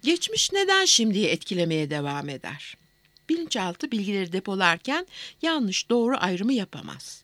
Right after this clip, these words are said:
İlk aldığı bilgiyi daha önce bu bilgiyi karşılaştıracağı yerleşmiş bir kaydı yoksa olduğu gibi sorgulamadan alır. Bu andan itibaren bu bilgi için bilinç devreye girmiştir.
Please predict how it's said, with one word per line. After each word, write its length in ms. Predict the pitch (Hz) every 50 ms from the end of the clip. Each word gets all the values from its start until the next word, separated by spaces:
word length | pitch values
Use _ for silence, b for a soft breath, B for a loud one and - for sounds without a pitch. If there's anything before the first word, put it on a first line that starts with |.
| _ -
İlk 200 | 226 220 - 175
aldığı 380 | 165 165 165 156 170 165 175
bilgiyi 520 | 190 196 190 175 - 165 170 202 262 381 - B B B B B B B B -
daha 240 | 220 277 330 359 349
önce 380 | 320 294 262 269 269 254 208 208
bu 200 | 247 233 185 180
bilgiyi 380 | 202 202 185 160 190 208 202
karşılaştıracağı 920 | - - 165 156 170 180 - 165 165 180 - - 175 165 - 175 160 160 - -
yerleşmiş 680 | 170 160 160 160 175 170 185 - - 240 277 - - -
bir 80 | 185
kaydı 360 | 180 - 175 170 165 165 160 160
yoksa 460 | 160 170 170 160 - - - 269 311
olduğu 380 | - 180 196 190 165 156 143 135
gibi 240 | - - - - - - _ B B B B B B B
sorgulamadan 920 | - - - 254 247 247 226 208 247 247 240 233 214 170 151 151 147 151
alır. 300 | 151 143 160 160 - - B B B B B B B -
Bu 80 | 302
andan 320 | 349 359 359 320 294 247 185
itibaren 720 | - 208 208 208 - 180 196 190 180 185 185 180 190 202
bu 120 | 247 202
bilgi 240 | 190 202 175 160 175
için 280 | 170 - - 180 180 170
bilinç 340 | 208 226 302 311 - -
devreye 360 | 202 196 180 160 165 160 156 147
girmiştir. 600 | 143 143 131 - 123 123 - - - - -